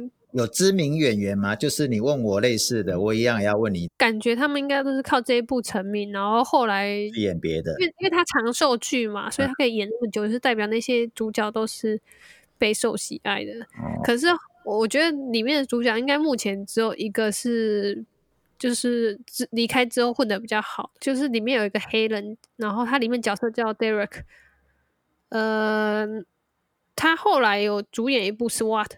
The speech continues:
Speaker 2: 就是警察特种部队，他是主角这样。我，我查了一下，他，他演了四季，对。
Speaker 1: 是我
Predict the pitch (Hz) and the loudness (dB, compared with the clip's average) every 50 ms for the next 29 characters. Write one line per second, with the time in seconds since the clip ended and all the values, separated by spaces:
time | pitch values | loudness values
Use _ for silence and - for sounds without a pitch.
0 | _ - - 247 240 - 262 254 254 240 226 220 214 226 233 - _ - - 226 | _ -4 -2 -2 -2 0 0 2 2 2 0 -2 -4 -10 -14 -18 _ -6 -4 -4
1 | 208 208 - 214 202 202 202 - 247 220 - 214 220 - - 233 208 208 - 220 | -4 -4 -2 -2 -2 -2 0 0 0 0 -2 -6 -8 -8 -6 -6 -6 -4 -4 -6
2 | 208 226 - - _ _ _ _ _ - 233 269 285 262 240 - 214 196 214 - | -6 -6 -10 -16 _ _ _ _ _ -2 0 0 0 0 -2 -2 -2 -2 -2 -2
3 | 220 190 - 208 - 208 208 208 208 220 226 233 233 226 - 247 233 262 262 254 | -2 -2 -2 -2 -4 -2 -2 0 0 0 2 2 2 2 2 4 4 4 4 2
4 | 277 294 302 302 269 - - - 226 - 285 262 226 202 202 202 - - - 262 | 2 2 2 2 0 0 -4 -6 -4 -2 0 2 2 2 2 0 0 -2 -2 -2
5 | 226 196 - - 240 214 - - _ - - 220 - - 247 - _ _ _ _ | -2 -4 -4 -4 -4 -2 -4 -4 _ -6 -6 -4 -4 -6 -10 -14 _ _ _ _
6 | _ _ _ - - - 190 175 147 127 120 117 113 | _ _ _ -8 -2 2 4 4 6 6 6 6 4